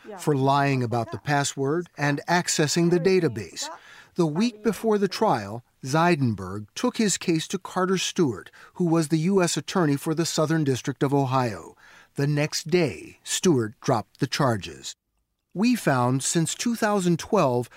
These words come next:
Speaker 2: the Justice Department has won convictions in fourteen cases related to Chinese economic espionage. It lost one case at trial.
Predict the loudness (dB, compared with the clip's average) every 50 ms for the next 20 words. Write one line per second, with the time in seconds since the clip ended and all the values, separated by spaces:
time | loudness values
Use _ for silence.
0 | -20 -10 _ -4 -2 0 2 2 2 2 0 -4 -6 -6 -6 -8 -6 -4 -2 -2
1 | -2 -2 -4 -4 -2 -2 -2 -2 0 0 2 2 2 2 2 2 0 0 2 0
2 | 0 -2 0 0 0 0 2 0 0 0 -2 0 0 0 0 -2 -2 -2 2 2
3 | 2 2 0 0 0 0 0 0 0 -2 -4 -4 -4 -2 -2 0 2 4 4 4
4 | 2 2 -2 -4 -6 -6 -2 0 2 2 4 2 2 2 0 -2 0 0 0 0
5 | 2 2 0 0 0 -2 -2 -2 -2 -2 -2 -2 -2 -6 -8 -10 -10 -12 -14 -16
6 | _ -20 -20 -20 -20 -20 -20 -12 _ -4 -2 0 0 2 2 4 4 4 2 0
7 | -2 -2 0 2 4 4 2 2 2 0 0 0 0 -2 -4 -6 -4 0 2 2
8 | 2 2 0 -4 -8 -14 -20